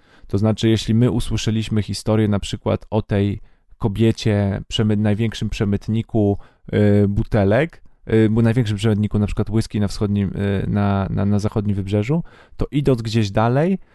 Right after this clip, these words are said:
możemy podsłuchać na przykład w barze, że ktoś rozmawia o historii kobiety,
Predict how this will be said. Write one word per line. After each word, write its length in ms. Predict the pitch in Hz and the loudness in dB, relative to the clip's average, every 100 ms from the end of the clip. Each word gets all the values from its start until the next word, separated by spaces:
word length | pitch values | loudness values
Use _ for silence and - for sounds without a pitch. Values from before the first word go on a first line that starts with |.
| - | -4
możemy 340 | 110 110 117 113 | 0 2 2 2
podsłuchać 540 | 113 - 131 123 - | -2 0 0 0 -4
na 80 | 104 | -6
przykład 320 | - 101 90 | -4 -4 -4
w 80 | 90 | -4
barze, 340 | 95 120 131 | -2 0 0
że 120 | 113 | -2
ktoś 260 | - 117 - | -2 -4 0
rozmawia 720 | 107 95 104 117 147 180 202 - _ _ _ _ _ _ _ - | -2 0 0 2 0 0 -2 -6 _ _ _ _ _ _ _ -8
o 80 | 113 | -4
historii 520 | 127 - - 143 143 | -2 -2 0 0 0
kobiety, 680 | - 107 127 135 151 151 | 0 0 2 2 2 2